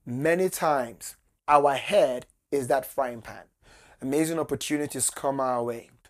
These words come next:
but we reject them. We have a nonchalant attitude towards them. Why? Because we are not thinking big enough,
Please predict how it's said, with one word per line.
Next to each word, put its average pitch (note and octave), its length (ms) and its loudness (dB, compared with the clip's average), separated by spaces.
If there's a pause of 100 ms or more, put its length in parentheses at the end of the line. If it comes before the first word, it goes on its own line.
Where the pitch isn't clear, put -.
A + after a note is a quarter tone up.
(140)
but C#3+ 160 4
we C#3 80 -2
reject C3+ 560 -2
them. D3+ 280 0
We C3+ 100 -4
have D#3 160 -2
a D3 60 2
nonchalant D#3 840 -4
attitude C#3+ 520 -6
towards F3 400 -2
them. C#3+ 300 0
Why? C#3+ 380 0 (360)
Because - 420 -2
we C3+ 100 0
are C3+ 40 0
not D3 140 -2
thinking C#3 560 -6
big C#3 220 -2
enough, - 340 -16